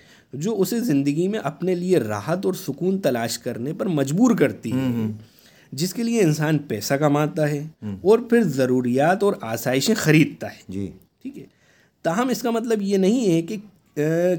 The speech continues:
Speaker 1: کسی کی بھی جبلت کی تسکین کے لیے کوئی بھی طریقہ جس سے کوئی شخص پیسہ حاصل کر سکتا ہو وہ اختیار کرے،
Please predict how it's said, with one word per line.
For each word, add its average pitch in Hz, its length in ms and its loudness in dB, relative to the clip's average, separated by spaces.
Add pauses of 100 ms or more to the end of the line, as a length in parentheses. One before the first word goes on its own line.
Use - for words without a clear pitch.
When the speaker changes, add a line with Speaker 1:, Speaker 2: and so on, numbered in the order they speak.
Speaker 1:
کسی 175 400 2
کی 196 200 0
بھی 190 120 2
جبلت 143 520 0
کی 160 100 -2
تسکین 185 580 -6
کے 127 140 -4
لیے 110 360 -10 (120)
کوئی 220 260 2
بھی 226 100 -2
طریقہ 135 580 0 (320)
جس 151 160 -4
سے - 120 -8
کوئی 185 200 2
شخص 190 340 -2
پیسہ 131 280 -2 (120)
حاصل 123 320 -2
کر 131 160 -4
سکتا 120 520 -4
ہو 170 280 -4 (420)
وہ 127 100 0
اختیار 113 440 -4
کرے، 175 320 -4